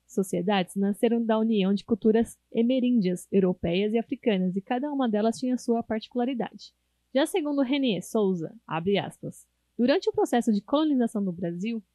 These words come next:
notamos que a utilização dos africanos como mão de obra escrava estabeleceu um amplo leque de novidades em nosso cenário religioso.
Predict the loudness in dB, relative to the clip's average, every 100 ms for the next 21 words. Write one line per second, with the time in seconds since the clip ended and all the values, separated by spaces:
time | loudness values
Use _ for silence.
0 | _ 0 0 2 0 0 -4 2 2 4
1 | 2 0 2 0 0 0 2 0 -2 -2
2 | -2 -2 -2 0 0 0 2 4 2 0
3 | -4 -2 -2 -4 -10 -4 0 4 4 4
4 | 0 2 0 0 0 2 2 0 -4 -4
5 | -2 -4 -4 -6 -4 -4 -2 -4 -4 -2
6 | 0 2 2 2 2 0 -2 -10